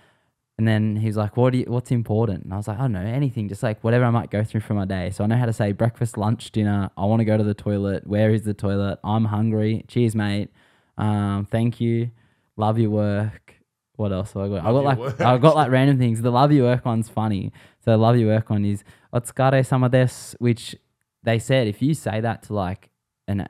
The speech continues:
Speaker 1: elderly Japanese person or something like that, or someone that's doing a service for you, that's a very Japanese way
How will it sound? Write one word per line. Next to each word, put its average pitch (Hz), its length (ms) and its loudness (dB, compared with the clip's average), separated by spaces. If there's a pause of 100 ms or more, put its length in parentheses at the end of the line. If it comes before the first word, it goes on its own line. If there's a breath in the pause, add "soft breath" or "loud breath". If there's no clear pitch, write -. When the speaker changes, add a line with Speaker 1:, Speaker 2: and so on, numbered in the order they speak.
(140)
Speaker 1:
elderly 104 400 0
Japanese 95 500 -6
person 92 320 -6
or 101 60 -4
something 85 240 -6
like 76 140 -8
that, 101 260 -8
or 101 140 -6
someone 110 320 -2
that's 107 240 -6
doing 104 300 -2
a - 20 -6
service 92 400 -6
for - 100 -10
you, 87 180 -4
that's 98 220 -8
a 110 60 -6
very 110 200 -2
Japanese 95 680 -10
way 87 340 -8